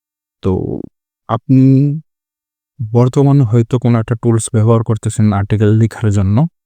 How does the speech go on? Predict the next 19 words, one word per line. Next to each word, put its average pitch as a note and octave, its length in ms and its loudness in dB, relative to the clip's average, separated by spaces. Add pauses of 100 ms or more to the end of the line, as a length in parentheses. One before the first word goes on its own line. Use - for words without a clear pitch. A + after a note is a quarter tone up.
(520)
তো A#2+ 100 0
সেটার C3+ 520 0
আপনার C3+ 340 0
যে C3 200 2
আর্টিকেলের A#2+ 520 -2
আউটপুট, A2 580 -2 (100)
আপনি G#2+ 460 0
যতই E3+ 380 0 (220)
আর্টিকেল A2 440 -2
লেখেন, G#2 400 0 (380)
সেটার C3 360 0
কিন্তু D3 420 0 (140)
একই D#3 420 0 (100)
টাইপের C3 440 0
আপনার A#2 220 0
আর্টিকেল, F2+ 460 -4 (180)
একটা - 300 -6
একঘেয়ে C3 520 0
টাইপ F#2+ 260 -2